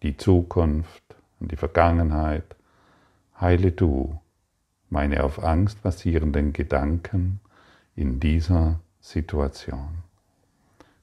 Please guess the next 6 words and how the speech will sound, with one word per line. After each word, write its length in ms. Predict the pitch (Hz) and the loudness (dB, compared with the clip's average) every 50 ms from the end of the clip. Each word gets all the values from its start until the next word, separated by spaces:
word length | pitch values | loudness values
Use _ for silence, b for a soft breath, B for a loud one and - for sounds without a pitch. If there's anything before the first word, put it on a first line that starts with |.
| b b | b b
Das 280 | - 82 85 87 82 - | 2 4 4 4 2 0
ist 200 | 113 104 - - | -8 -8 -4 -4
das 120 | 107 98 | -4 -4
Streben 720 | - - - 95 76 73 73 76 - 71 71 69 71 73 - b b b b b b b b - | -4 -8 -8 -4 -2 -2 -2 -2 -2 -2 -2 -4 -4 -6 -10 b b b b b b b b -6
nach 160 | 82 80 - | -6 -4 -4
einer 540 | 78 80 80 73 76 76 76 73 73 76 | -2 0 0 2 4 4 2 2 0 -2